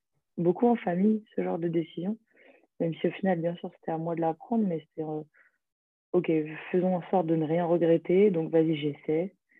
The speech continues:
Et puis mes parents m'ont toujours dit, « Écoute, si ça te plaît pas, au bout de quelques mois, euh, juste t'arrêteras, tu feras autre chose. » Et puis, et puis voilà, j'y suis allée, quoi.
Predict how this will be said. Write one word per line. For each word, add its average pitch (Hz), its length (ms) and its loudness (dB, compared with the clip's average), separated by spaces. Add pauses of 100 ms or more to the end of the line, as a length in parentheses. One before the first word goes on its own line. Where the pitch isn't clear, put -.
(340)
Et 165 100 2
puis - 180 -6
mes 160 80 2
parents 160 220 0
m'ont 165 80 -4
toujours 151 240 -8
dit, « 165 80 -6
Écoute, - 160 -14
si - 100 -20
ça 165 60 2
te 151 60 -12
plaît 156 200 0
pas, 156 300 0
au 175 40 4
bout 160 120 -2
de 160 60 -8
quelques 156 260 -6
mois, 160 380 0
euh, - 20 -4 (500)
juste 170 180 -2
t'arrêteras, 160 540 2
tu - 120 -14
feras - 160 -4
autre 160 120 -8
chose. » 180 220 0
Et 160 80 -2
puis, 151 460 -4 (500)
et 160 100 0
puis 156 220 -6
voilà, 147 360 -2
j'y 143 180 -10
suis - 140 -12
allée, 160 200 -6
quoi. 156 240 -10